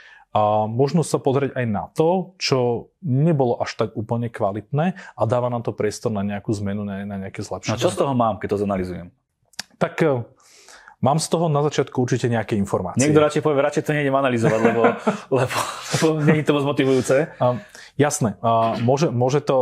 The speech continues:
Speaker 1: u niekoho takto vypáliť, ale to môže byť práve tá prvotná emócia, ktorá tam je. Takže je dobre, samozrejme, a sa, sa na to pozrieť hĺbšie. A ja verím, že sa dneska mi podarí dať nejaké možno také lepšie návody, aby človek nevytiahol len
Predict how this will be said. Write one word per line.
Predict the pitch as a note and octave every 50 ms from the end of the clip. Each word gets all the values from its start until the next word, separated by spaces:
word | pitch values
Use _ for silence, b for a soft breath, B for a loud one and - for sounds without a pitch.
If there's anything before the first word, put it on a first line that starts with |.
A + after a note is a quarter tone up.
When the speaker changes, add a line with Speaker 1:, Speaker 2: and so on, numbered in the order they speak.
| A#2+ - A#2+ A2+ A#2+
Speaker 1:
u | - B2
niekoho | B2 C3 B2 - - C3 B2 B2
takto | A#2+ A#2+ - - C3
vypáliť, | A2+ A2 A2 - B2 A#2 A#2+ C3 D3+ C#3+ -
ale | - A#2 A#2+ B2
to | - - C#3+
môže | C#3+ D3 C#3 D3
byť | C#3 C3+ -
práve | C3+ C3 B2+ C3+
tá | - -
prvotná | B2 - - B2+ B2+ C3+ C3 - C3 A2
emócia, | A2 A#2+ B2+ A#2+ - - A2+ G#2+
ktorá | - - - A2 A2+ A2
tam | G#2+ - G#2+ G#2 G#2
je. | G2 F#2+
Takže | - G#2 G#2 G#2+ G#2+ A#2+ A#2 A2+ A2 - -
je | - F#3 E3 F3
dobre, | C#3 B2+ B2+ B2+ C#3 B2
samozrejme, | - - B2 A#2+ A#2+ A#2+ A#2+ A#2 A#2 A#2 A2+ A2+ B B B B B _
a | - A2 A2 A2 A2 A2 A2 A2+ A2+
sa, | A2 - C3+ A#2+ G2
sa | - - C3
na | A#2 A#2
to | A#2+ - A2+
pozrieť | - A#2 A2 B2 B2+ B2 G#2
hĺbšie. | A2 A2+ A2 - - - C3 C3 C3+ C#3+ C#3+ b b b b b b
A | - A2+ B2
ja | C3
verím, | C3+ C#3 C3+ C3
že | -
sa | - C#3
dneska | C3 B2+ - - -
mi | C3 C3 B2
podarí | - B2+ A#2 A#2+ A#2 A2 G#2
dať | G#2+ G#2 G2+
nejaké | A2 G#2+ G#2+ G#2+ - - A#2 A2 G#2+ G#2+ G#2 b b b b b b
možno | - A#2 A2 B2 A#2
také | - G#2+ - - A#2+
lepšie | - C#3 A#2+ A#2+ B2+ B2+ - - D#3 C3+
návody, | A#2+ A2+ A#2 A#2 A#2+ B2 A#2 B2 B2+ C3
aby | - A#2 A2 A2+ A2+
človek | - - C3 A#2 A2+ A2+ A2 G2+ - B B B B B -
nevytiahol | B2 C3 C3+ C3+ C#3 B2 - - A#2+ A2+ A2+ A#2+ A#2+ A#2 A2 A2
len | A2 A2+